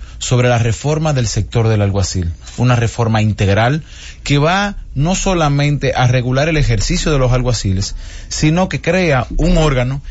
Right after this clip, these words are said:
que institucionaliza el rol del alguacil. Actualmente,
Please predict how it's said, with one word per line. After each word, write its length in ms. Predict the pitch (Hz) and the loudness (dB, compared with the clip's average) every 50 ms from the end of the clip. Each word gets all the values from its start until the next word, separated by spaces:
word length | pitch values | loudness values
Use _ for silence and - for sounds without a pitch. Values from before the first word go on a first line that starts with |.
| - - - | -12 -10 -4
que 100 | - 160 | -2 0
institucionaliza 1400 | 156 160 156 - - - 160 156 - - 151 - - 156 151 143 139 170 226 240 220 - - 117 104 104 - - | 0 0 -2 -2 -4 -4 -2 -2 0 0 -2 -2 0 0 0 2 0 0 0 0 0 0 0 -2 -2 -2 -4 -2
el 160 | 120 127 120 | -2 0 0
rol 260 | 113 123 131 131 127 | 2 0 0 0 2
del 140 | 123 127 123 | 0 0 0
alguacil. 520 | 120 123 110 113 107 - - 104 95 82 80 - - - - - - - - - - - - - - - | 0 0 0 -2 -2 0 0 -2 -2 -2 -4 -8 -12 -16 -18 -18 -16 -16 -16 -16 -16 -16 -16 -16 -14 -4
Actualmente, 1000 | - 131 135 127 - 185 190 190 185 180 175 175 175 165 147 - - 117 120 120 | 0 0 0 0 0 0 0 2 2 0 0 0 0 0 0 0 0 -2 -2 -2